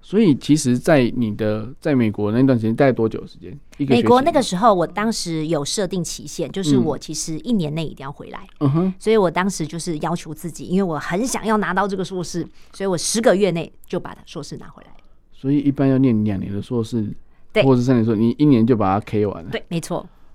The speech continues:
Speaker 1: 哇，然后回来之后继续在清大继续念吗？
Speaker 2: 没错，因为回来又，就是那时候教育部的规定，
Speaker 1: 嗯，嗯，嗯。
Speaker 2: 就是要把台湾的学籍还是要完成这样。
Speaker 1: 嗯，嗯，嗯，嗯。所以就是短短的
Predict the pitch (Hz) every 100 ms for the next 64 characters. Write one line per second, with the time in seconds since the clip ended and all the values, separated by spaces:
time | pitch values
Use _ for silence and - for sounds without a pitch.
0 | - - 107 113 135 135 101 107 107 -
1 | - 123 120 127 117 135 135 120 - -
2 | 135 123 127 127 117 120 120 110 110 113
3 | 107 101 123 190 196 262 - - 208 233
4 | 190 170 160 165 180 160 190 180 190 185
5 | 170 160 165 160 165 147 156 151 165 151
6 | 143 139 143 139 143 151 143 - - 147
7 | 151 - 147 - 147 151 151 - 170 -
8 | 139 151 151 127 135 123 120 120 - -
9 | - - 120 107 127 127 123 110 95 -
10 | - - 131 127 107